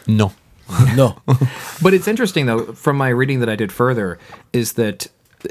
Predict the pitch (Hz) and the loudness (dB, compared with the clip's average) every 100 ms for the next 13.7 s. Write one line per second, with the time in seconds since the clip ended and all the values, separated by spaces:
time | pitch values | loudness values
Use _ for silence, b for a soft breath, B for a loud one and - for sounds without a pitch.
0 | - - 98 123 147 180 165 160 156 139 | -12 -8 -4 -2 0 0 0 0 -2 -6
1 | - 170 107 - 85 76 b b b _ | -4 -4 -4 -8 -12 -14 b b b _
2 | - 135 123 - - 165 165 - 95 - | -2 -2 -2 -6 -4 -4 -4 -4 -4 -6
3 | 95 78 82 87 98 - - 110 104 107 | -8 -8 -8 -8 -10 -16 -10 -6 -4 -4
4 | 107 131 131 113 101 98 98 98 92 87 | -2 -2 -2 -4 -4 -4 -4 -4 -4 -6
5 | 90 92 92 90 87 B B B - 107 | -4 -4 -4 -4 -10 B B B -6 -2
6 | 107 104 92 110 104 95 92 _ - 117 | -2 -4 -4 -4 -2 -4 -8 _ -6 -2
7 | 113 117 113 120 104 104 92 92 101 - | 0 0 -2 -4 -4 -4 -6 -8 -8 -4
8 | 101 95 92 - _ - - 98 95 87 | -4 -4 -8 -12 _ -8 -6 -4 -6 -8
9 | 110 98 92 90 90 95 90 85 90 87 | -4 -4 -4 -6 -8 -6 -6 -6 -6 -4
10 | 101 113 - 98 92 92 90 80 87 101 | -4 -6 -8 -6 -6 -4 -6 -6 -6 -4
11 | 107 113 135 160 B B B B _ - | -2 -2 -2 -6 B B B B _ -6
12 | 120 110 107 127 107 - 127 113 110 110 | -4 -4 -4 -6 -6 -4 -4 -2 -4 -4
13 | 104 - 98 107 175 196 | -6 -6 -6 -4 -2 -4